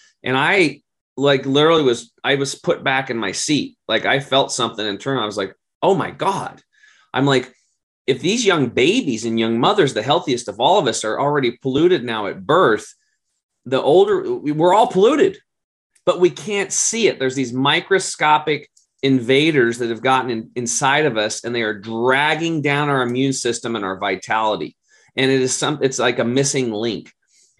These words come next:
And then I realized the older we are and the more time we've had to spend on this planet and this, in this journey that we have and this gift that we've been given,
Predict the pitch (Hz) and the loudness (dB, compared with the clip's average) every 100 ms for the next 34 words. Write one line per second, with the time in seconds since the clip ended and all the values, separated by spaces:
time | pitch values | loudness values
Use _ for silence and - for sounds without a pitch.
0 | - 131 139 139 131 180 226 143 127 123 | -4 0 2 2 2 2 2 2 2 0
1 | 117 135 175 196 175 127 110 110 131 120 | 0 2 2 2 2 2 0 -2 -2 -4
2 | 113 131 143 143 - 139 135 139 123 123 | -4 -2 -2 -2 -6 -6 -2 0 0 0
3 | 120 113 - 135 165 143 113 101 - _ | -4 -4 -6 -4 -2 -2 -2 -6 -8 _
4 | _ - 120 110 127 - 101 101 - 110 | _ -8 -4 -2 -2 -4 -6 -6 -8 -8
5 | 107 101 - 113 107 110 104 101 98 101 | -8 -10 -8 -4 -4 -4 -6 -6 -4 -4
6 | 98 113 101 95 107 110 110 - 104 92 | -4 -4 -8 -6 -2 -2 -2 -8 -8 -8
7 | 98 95 95 95 120 | -8 -4 -4 -4 -8